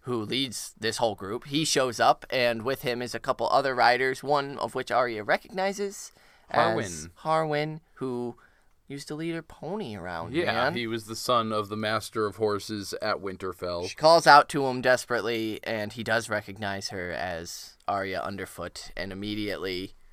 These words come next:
Speaker 1: tells Lem to unhand her, takes a knee, and declares her loudly as Arya Stark, the daughter of the Hand. And we pick up with Arya three. The rains had come and went, the rivers were running high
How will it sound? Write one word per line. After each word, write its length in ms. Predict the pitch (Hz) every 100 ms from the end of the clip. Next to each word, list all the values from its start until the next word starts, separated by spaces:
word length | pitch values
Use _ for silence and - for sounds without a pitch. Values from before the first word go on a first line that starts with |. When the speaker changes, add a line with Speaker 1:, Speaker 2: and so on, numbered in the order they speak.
| - - -
Speaker 1:
tells 320 | 117 101 -
Lem 220 | 107 107
to 140 | 104 92
unhand 400 | 110 131 143 139
her, 240 | 139 135
takes 340 | - 139 131
a 60 | 120
knee, 420 | 117 104 95 95 -
and 160 | 98
declares 460 | 95 - 113 104 -
her 260 | 107 98 95
loudly 760 | 117 117 156 156 127 120 110 - - _ -
as 480 | 107 98 - - - _ -
Arya 260 | 98 92
Stark, 440 | 92 - 78 - - - -
the 80 |
daughter 280 | 85 73 64
of 100 | 60 -
the 80 |
Hand. 480 | - - 60 55 - - - - - - - -
And 340 | - 98 95 98
we 120 | 104
pick 180 | 127 135
up 140 | 151
with 120 | 147 107
Arya 300 | 123 131 110
three. 560 | - 117 170 151 110 - - - - - -
The 100 | 113
rains 380 | 143 170 185 185
had 120 | 180
come 220 | - 165
and 140 | 175 170
went, 580 | 143 175 - - - - - -
the 100 | -
rivers 420 | 117 139 147 147 131
were 140 | 135
running 340 | 127 143 143
high 680 | 127 143 160 143 123 113 117